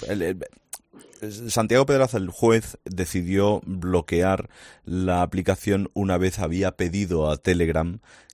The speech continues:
que proporcionase información de los usuarios que habían estado compartiendo y consumiendo contenido de las denunciantes de empresas como A tres Media, Mediaset o Movistar. Vamos a escuchar a algunos usuarios.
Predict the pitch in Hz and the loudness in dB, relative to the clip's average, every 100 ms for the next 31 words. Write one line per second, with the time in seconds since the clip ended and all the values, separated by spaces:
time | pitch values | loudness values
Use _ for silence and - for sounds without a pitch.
0 | _ 85 80 85 82 - 85 85 90 98 | _ -4 -2 -2 0 0 -2 -2 -2 -2
1 | 82 85 - 95 95 92 82 80 90 - | 0 -2 -2 0 0 0 0 -2 -4 -4
2 | 87 87 87 87 85 80 85 82 - 90 | 0 2 0 0 0 2 0 -2 0 2
3 | 87 104 - - 85 80 71 - 95 98 | 2 0 -2 -2 -2 0 -2 0 0 2
4 | 107 - 95 87 - 82 87 87 98 - | 0 0 -2 -2 -2 0 0 2 0 -2
5 | - - _ 85 82 85 90 104 104 143 | -16 -20 _ -2 2 2 4 4 4 2
6 | 80 82 78 73 78 78 80 180 135 - | 0 0 2 0 -2 -2 0 -2 -2 -6
7 | 69 - 71 71 69 65 69 - 76 95 | -10 -14 -8 -4 -2 -4 -4 -4 -4 -6
8 | - 82 76 71 82 90 98 95 78 80 | -4 -2 -2 -4 -2 0 0 -2 -2 0
9 | 76 - 85 - 87 80 71 71 76 71 | 0 0 -4 -4 -4 0 0 -2 -2 2
10 | 95 117 - 107 87 73 78 80 78 71 | 4 4 0 0 0 0 0 -2 -4 -8
11 | 62 50 - | -8 -10 -14